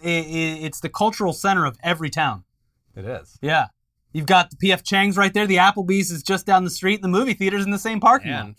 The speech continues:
Speaker 2: for, uh, you know, for those special nights, the Olive Garden.
Speaker 1: Yeah. Well, if you wanna get fancy, <laughs> yeah, it's, I don't know.
Speaker 2: I saw <laughs> someone, it was a Reddit or Twitter, but someone posted a, like, T V news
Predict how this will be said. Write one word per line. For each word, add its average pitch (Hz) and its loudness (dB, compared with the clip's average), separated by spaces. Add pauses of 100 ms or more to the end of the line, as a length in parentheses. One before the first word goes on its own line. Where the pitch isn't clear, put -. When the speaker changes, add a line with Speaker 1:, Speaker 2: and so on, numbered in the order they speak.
Speaker 2:
for, 98 -12
uh, 87 -18 (100)
you 101 -20
know, 80 -20 (120)
for 98 -12
those 85 -16
special 117 -10
nights, 101 -16
the 95 -12
Olive 110 -10
Garden. 76 -20 (120)
Speaker 1:
Yeah. 131 -2 (180)
Well, 131 -4
if 131 -8
you 143 -4
wanna 131 -4
get 113 -14
fancy, 151 -4
<laughs> 98 -12
yeah, 123 -6
it's, - -4 (300)
I 151 4
don't 151 0
know. 175 6
Speaker 2:
I 156 0
saw 285 6 (380)
<laughs> - -18
someone, 269 0
it 226 0
was 185 -2
a 175 0
Reddit 214 0
or 156 -2
Twitter, 170 0
but 156 -6
someone 165 -4
posted 156 -2
a, 131 -2
like, 117 -8 (880)
T 202 -4
V 202 -4
news 185 -2